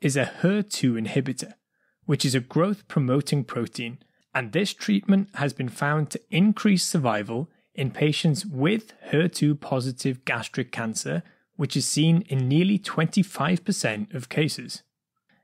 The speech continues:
Nivolumab is a monoclonal antibody that targets the programmed death one receptor,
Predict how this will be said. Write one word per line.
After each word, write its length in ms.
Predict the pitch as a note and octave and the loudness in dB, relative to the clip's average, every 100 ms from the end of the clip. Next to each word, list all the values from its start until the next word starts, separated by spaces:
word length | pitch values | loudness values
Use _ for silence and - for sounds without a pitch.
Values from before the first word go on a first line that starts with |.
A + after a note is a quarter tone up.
| - | -6
Nivolumab 640 | B2+ D3 G3+ A3 A3+ D#3+ - - | 0 2 4 4 4 0 -4 -6
is 140 | C3+ | -2
a 40 | C3 | 0
monoclonal 800 | C3 F#3 G#3 - F#3+ F#3+ F#3 D#3 | 2 2 2 0 0 4 2 2
antibody 680 | G3+ - A#2+ A2 B2 B2 _ - | -2 -6 -4 -2 -4 -6 _ -8
that 160 | C#3 | -6
targets 580 | - C#3+ D3+ E3 E3+ - - | -4 -2 -2 -2 -6 -10 -4
the 100 | B2+ | -4
programmed 640 | - D#3 F3+ G3+ G#3 F3 | 0 0 2 2 2 2
death 320 | - D3+ E3 - | 0 0 -2 -8
one 240 | A#2 A2+ A2 | -4 -4 -4
receptor, 580 | A#2+ - F3 - E3 | -4 -2 -2 -6 -20